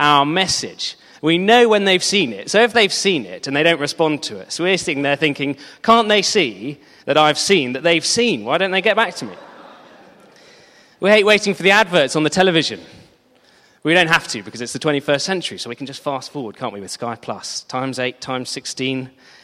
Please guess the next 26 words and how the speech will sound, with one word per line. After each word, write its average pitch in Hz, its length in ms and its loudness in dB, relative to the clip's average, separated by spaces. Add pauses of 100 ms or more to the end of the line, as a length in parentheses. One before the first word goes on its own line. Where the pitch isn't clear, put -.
(120)
if 127 160 -14
we're 135 120 -2
really 131 220 -2
good, 135 200 -2
and 131 80 -6
we've 123 100 -8
become 123 260 -2
an 117 60 -6 (320)
absolute 147 480 -2
pro 143 360 2
at - 180 -8
starting 151 520 -2
it 127 60 -2
again 127 220 -2
at 127 80 -10
exactly 143 500 0
the 151 80 0
right 143 220 4
moment, 127 320 0
so 135 100 -4
we 135 80 2
don't 135 80 0
have 135 120 -6
to 139 80 -6
wait 147 320 -4
for - 100 -8